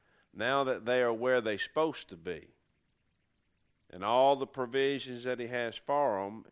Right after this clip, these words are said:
and, and i-, if he could protect them there and multiply them and provide for them,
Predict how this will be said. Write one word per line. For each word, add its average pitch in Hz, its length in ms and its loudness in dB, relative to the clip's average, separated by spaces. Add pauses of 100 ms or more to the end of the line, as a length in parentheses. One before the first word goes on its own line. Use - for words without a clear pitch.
and, 107 320 -10 (100)
and 107 200 -8
i-, 104 200 -8
if 98 240 -8
he 143 120 -8
could - 200 -12
protect 131 540 -2
them 131 300 -2
there 110 520 2 (1000)
and 147 440 2
multiply 135 880 4
them 90 540 -8 (380)
and 135 360 0
provide 147 640 2
for 107 200 -8
them, 90 520 -8